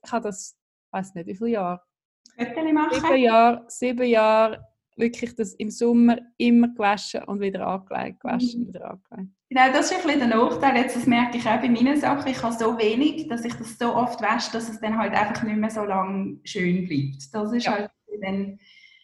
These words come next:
Speaker 2: ähm, der negative Punkt. Aber es ist auch, weißt, sonst bei Sachen, jetzt nicht einmal nur bei Kleidern, aber bei irgendwelchen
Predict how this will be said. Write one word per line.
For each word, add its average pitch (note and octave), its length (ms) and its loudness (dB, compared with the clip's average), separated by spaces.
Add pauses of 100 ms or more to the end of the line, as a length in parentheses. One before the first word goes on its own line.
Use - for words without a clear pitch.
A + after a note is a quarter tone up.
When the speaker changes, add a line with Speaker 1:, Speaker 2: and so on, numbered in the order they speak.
(220)
Speaker 2:
ähm, G3+ 320 -4
der G3+ 100 -10
negative G3+ 680 -12
Punkt. E3+ 400 -6
Aber F#3 160 -6
es G#3 100 -12
ist B3 160 -2
auch, A3 120 4
weißt, A3+ 260 2
sonst B3 320 -4
bei C4 60 -2
Sachen, A#3 360 -2
jetzt - 80 -8
nicht A#3 120 -2
einmal A3+ 160 0
nur A3 160 0
bei A3 60 -4
Kleidern, A#3 460 -2
aber G#3+ 100 -10
bei A#3+ 100 -6
irgendwelchen A3+ 480 -4